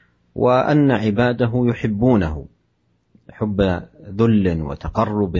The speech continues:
وطاعة لله سبحانه وتعالى وامتثالا لأمره عز وجل. وذكر من صفات هؤلاء:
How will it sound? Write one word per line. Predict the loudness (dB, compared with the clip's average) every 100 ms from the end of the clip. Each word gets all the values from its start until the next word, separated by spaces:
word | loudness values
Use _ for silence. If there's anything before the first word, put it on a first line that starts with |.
| -4
وطاعة | -6 -6 -8 -10 -16 _ -4 -2 -2 -4 -6 -8
لله | -6 -6 -6 -6 -6
سبحانه | -8 -12 -10 -8 -6
وتعالى | -6 -6 -4 -2 0
وامتثالا | 0 0 -2 -2 0 0 0
لأمره | 0 -2 -4 -6 -8
عز | -8 -10 -10
وجل. | -12 -12 -14 -16 _ _ _ _ _ _ _ _ -2
وذكر | 0 2 0 2
من | 0
صفات | -2 -4 -2 -2 -2
هؤلاء: | -4 -2 -2 -2 -2 -4